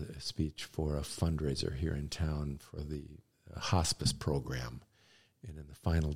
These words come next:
days, uh, before she passed away, we, we did get the benefit of hospice so she could stay home and be with us. Um, and,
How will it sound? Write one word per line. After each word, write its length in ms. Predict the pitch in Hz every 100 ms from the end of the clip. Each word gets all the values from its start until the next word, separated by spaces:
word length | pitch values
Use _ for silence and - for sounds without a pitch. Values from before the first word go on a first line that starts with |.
| 82
days, 560 | 80 78 76 73 - - 170
uh, 40 | 78 123 - - -
before 300 | 76 - -
she 160 | -
passed 380 | - 80 78 -
away, 300 | 85 80 73
we, 280 | 73 73 73 -
we 80 | 73
did 380 | 78 76 78 - - - - _ _
get 140 | - -
the 40 |
benefit 440 | 80 80 80 80
of 120 | 76 -
hospice 420 | 80 73 - -
so 140 | -
she 160 | - -
could 180 | - -
stay 260 | - 82
home 320 | 76 82 76 76
and 100 | 71
be 120 | 78
with 260 | 80 80 -
us. 300 | - - - - - - - _ _ - 82
Um, 400 | 80 78 76 - -
and, 320 | 82 80 80